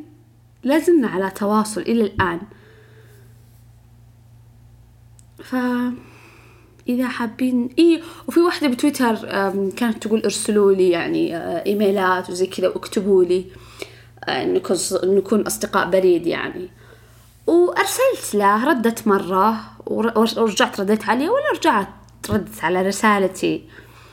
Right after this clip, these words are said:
وحسيت إنه، يعني، ما أدري، هي انشغلت أو نسيت الموضوع. والله ص-،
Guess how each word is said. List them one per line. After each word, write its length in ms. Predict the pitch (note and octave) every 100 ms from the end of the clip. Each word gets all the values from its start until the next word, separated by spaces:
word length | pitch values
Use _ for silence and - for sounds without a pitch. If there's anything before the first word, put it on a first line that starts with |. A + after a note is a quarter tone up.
| - - -
وحسيت 420 | E4 - A4+ A#4
إنه، 140 | D#4+
يعني، 180 | D4+ D4
ما 140 | D#4 D#4
أدري، 180 | F#3
هي 40 | G3
انشغلت 540 | G3 G#3 F3+ E3+ E3 -
أو 140 | F3+
نسيت 280 | F3+ F3+ -
الموضوع. 460 | F3+ E3+ D#3+ E3 E3
والله 200 | G3+ A3+
ص-، 140 | -